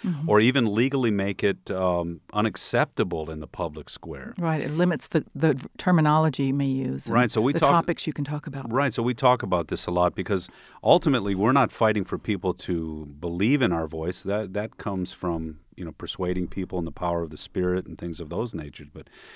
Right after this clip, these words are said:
Speaker 2: it's about saying, "Wait, you don't have the right to shut us down."
Speaker 1: Right. And
Speaker 2: And
Speaker 1: that's what kind of happened with you this, this past week.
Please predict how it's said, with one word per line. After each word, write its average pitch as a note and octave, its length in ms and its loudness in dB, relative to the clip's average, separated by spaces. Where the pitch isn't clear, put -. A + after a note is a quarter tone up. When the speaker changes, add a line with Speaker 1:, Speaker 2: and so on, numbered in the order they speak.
Speaker 2:
it's G2+ 160 -2
about G2 240 4
saying, F2 360 0
"Wait, G#2+ 180 0
you G2 100 2
don't B2 100 2
have F2 120 0
the E2 80 -4
right E2+ 180 -2
to D#2 80 -16
shut F#2 320 -2
us C#2 160 -10
down." G#2+ 600 -2
Speaker 1:
Right. D#3 460 -2
And E2+ 220 -2
Speaker 2:
And F3 100 4
Speaker 1:
that's E3+ 220 2
what E3 120 2
kind E3 180 2
of C#3 80 0
happened D#3 440 0
with C#3+ 240 -2
you D3 240 -2
this, C#3 260 -8
this D3 140 -6
past - 340 -4
week. E3+ 260 0